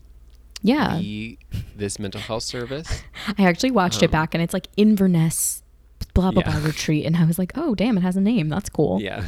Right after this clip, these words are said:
Speaker 2: <laughs> it, it did have an actual name.
Speaker 1: So,
Speaker 2: So anyway.
Speaker 1: um, they go, Jane's, like, fresh out,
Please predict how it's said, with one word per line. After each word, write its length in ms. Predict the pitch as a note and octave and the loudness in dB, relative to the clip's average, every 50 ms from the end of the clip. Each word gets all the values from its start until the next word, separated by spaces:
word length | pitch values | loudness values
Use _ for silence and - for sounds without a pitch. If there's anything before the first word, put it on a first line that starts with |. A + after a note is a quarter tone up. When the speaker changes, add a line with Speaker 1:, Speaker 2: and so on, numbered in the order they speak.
| F#2+ | -8
Speaker 2:
<laughs> 60 | - | -8
it, 260 | - A#2+ A#2 A2 G#2 - | -10 -10 -10 -10 -10 -10
it 120 | - - - | -10 -10 -8
did 140 | - F#2 - | -10 -10 -10
have 200 | F#2 - - - | -10 -14 -14 -16
an 80 | - - | -18 -20
actual 220 | - - - - G2 | -18 -16 -12 -12 -10
name. 200 | F#2+ G#2 G2+ G#2 - - - - - - - - - - | -10 -8 -10 -12 -14 -16 -20 -20 -20 -20 -20 -20 -20 -18
Speaker 1:
So, 320 | - - - - - G3+ F#3+ | -14 -12 -4 2 4 4 4
Speaker 2:
So 60 | F#3 | 4
anyway. 260 | F#3 F3+ F3+ E3+ - | 4 2 2 0 -2
Speaker 1:
um, 540 | - F3 F3 E3+ E3+ E3 E3 D#3+ E3 F3 E3+ - - | -4 -6 -4 -4 -4 -4 -4 -4 -4 -6 -8 -10 -12
they 600 | F3 D#3+ E3+ F3+ E3+ E3+ E3 E3 E3 D#3+ D#3+ - - - F#3 F3 | -10 -6 -4 -4 -2 -2 -4 -4 -6 -6 -8 -8 -10 -14 -18 -14
go, 680 | - - F#3+ E3+ E3+ E3+ F3 F3+ A3+ A#3+ B3+ B3+ - - _ _ _ _ _ _ _ _ _ _ _ _ - - _ _ _ _ - D#3+ F3 E3+ E3 - - D#3+ D#3+ | -8 -6 -4 -2 -2 -2 -2 -4 -4 -6 -8 -10 -12 -16 _ _ _ _ _ _ _ _ _ _ _ _ -20 -20 _ _ _ _ -20 -18 -16 -14 -12 -10 -10 -10 -10
Jane's, 340 | - - - A3 A3+ A#3+ B3 | -4 0 2 4 6 6 4
like, 140 | A3+ F3+ - | 4 2 -2
fresh 760 | - - - - - - F3+ E3 F#3 A3+ A#3 - - - - - | -6 -16 -16 -10 -4 -2 0 0 0 -2 -4 -8 -8 -8 -6 -4
out, 400 | F#3 E3+ D#3 D3+ D3+ D3+ - | -4 -2 -2 -2 -2 -2 -4